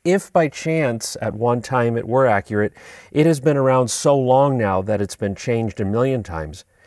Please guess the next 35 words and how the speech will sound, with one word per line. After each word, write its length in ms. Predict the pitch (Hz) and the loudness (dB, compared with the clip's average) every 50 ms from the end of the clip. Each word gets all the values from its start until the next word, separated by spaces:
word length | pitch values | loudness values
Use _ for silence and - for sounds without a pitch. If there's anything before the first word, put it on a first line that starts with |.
| _ _ | _ _
And 160 | - 107 98 95 | -6 -4 0 2
just 260 | 127 135 143 - - | 4 4 4 4 2
like 200 | 160 147 131 - | 2 0 2 0
the 80 | 135 | -2
game 240 | 113 131 135 131 123 | -2 0 0 0 0
telephone, 560 | - - 147 147 143 131 - - 101 92 95 | 0 0 2 2 2 2 0 -2 -2 -2 -2
the 100 | 92 92 | -4 -6
stories 460 | 92 - - 120 110 107 107 107 95 101 | -6 -6 -4 -2 0 0 0 -2 -2 -4
are 80 | 92 | -8
so 180 | - - 110 101 | -6 -4 -4 -6
twisted 480 | - - 139 127 - - - 92 80 | -4 -2 -4 -4 -4 -4 -6 -8 -4
there 160 | 90 92 90 92 | -4 -2 -2 -2
is 140 | 90 85 | -4 -4
no 100 | 107 110 | -4 -6
truth 340 | 110 - - 147 139 - - | -6 -6 -6 -8 -8 -8 -8
left. 320 | - 71 67 - - _ _ _ _ _ _ _ _ _ - | -10 -10 -10 -12 -16 _ _ _ _ _ _ _ _ _ -2
And 180 | - 127 131 127 | 2 2 2 2
here 400 | 123 - - 170 165 175 190 190 | 2 -2 0 2 4 4 6 4
we 140 | 175 170 151 | 4 2 2
have 320 | 131 143 131 127 113 113 | 2 2 2 2 2 0
a 40 | 107 | -4
few 300 | - - - 147 151 151 | -4 -4 -2 0 0 2
more 240 | 156 156 160 175 180 | 4 4 4 4 4
examples 560 | 165 123 98 98 85 80 - - 82 82 - | 2 0 -2 -2 -2 -2 -4 -6 -6 -6 -6
in 120 | 92 85 | -6 -4
response 440 | 87 95 - - - 87 87 90 - | -4 -6 -6 -4 -4 -4 -4 -4 -4
to 120 | - 113 98 | -6 -2 0
that. 260 | 123 131 123 - - _ _ _ _ _ _ _ _ _ _ _ | 0 0 -2 -2 -6 _ _ _ _ _ _ _ _ _ _ _
Second 400 | - - - 117 107 - 123 101 | -8 -2 0 0 0 0 -2 -4
Peter 320 | - 135 151 156 143 104 85 | -2 -2 -2 0 0 -2 -2
one 420 | 85 92 98 95 101 110 117 110 - | -2 0 2 2 2 0 -2 -6 -10
twenty 420 | - - - 101 98 95 - 110 | -12 -6 -2 -2 -2 -2 -4 -6
through 220 | 101 - 113 113 107 | -6 -6 -6 -8 -8
twenty-one 640 | - - 92 85 80 - 87 90 110 131 139 131 - | -4 -4 -4 -4 -4 -4 -6 -4 -2 -2 -2 -4 -6
states, 400 | - - 95 87 82 - - | -6 -6 -6 -6 -6 -8 -14